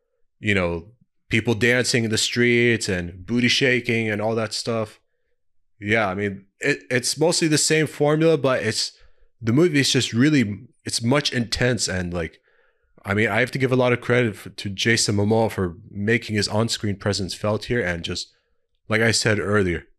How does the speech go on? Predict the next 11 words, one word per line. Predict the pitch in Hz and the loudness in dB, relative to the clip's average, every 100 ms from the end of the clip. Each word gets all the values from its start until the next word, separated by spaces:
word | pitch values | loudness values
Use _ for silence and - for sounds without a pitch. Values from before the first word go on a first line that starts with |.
| _ _ - | _ _ 0
being | 117 113 | 2 2
very | 92 107 123 | 2 2 2
maniacal | 117 101 110 120 120 - | 2 2 2 2 0 -2
and | 139 98 | -2 -2
in | |
a | 98 | 0
lot | 104 110 | 0 0
of | 95 | 0
ways | 98 98 - 95 - - _ _ _ - | -2 -2 -6 -8 -8 -10 _ _ _ -8
sarcastic. | - 101 - 98 92 - 82 | -2 0 2 0 0 -4 -4
So | - 87 80 | -2 -2 -4